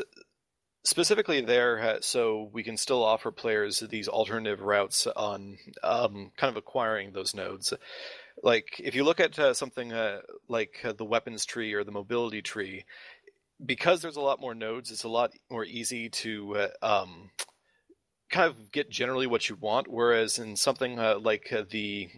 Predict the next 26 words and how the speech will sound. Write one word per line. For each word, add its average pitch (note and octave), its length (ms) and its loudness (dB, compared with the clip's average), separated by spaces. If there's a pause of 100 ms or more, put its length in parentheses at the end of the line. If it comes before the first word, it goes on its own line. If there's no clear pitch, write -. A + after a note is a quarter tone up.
(120)
um, F#2 520 0 (160)
what A2+ 160 -2
is F#2 120 -2
it, - 300 -2
uh, G2+ 80 6 (840)
the B2+ 60 6
operations, A#2 640 2
uh, G#2 140 -4
tree, G2 480 -10 (100)
it's A#2+ 240 0
a B2+ 80 2
lot B2 300 4
more, A2 420 -2
well, G#2 460 -2
you A#2+ 100 -6
know, G2 180 -2
I'm, G2 220 -4
I'm G#2+ 100 -12
probably A2 200 2
gonna G2+ 200 -2
either G#2 280 -4
take G#2+ 260 -2
everything G#2 360 -2
or G2+ 100 -8
nothing. G#2 520 0 (680)
Um, A2 540 6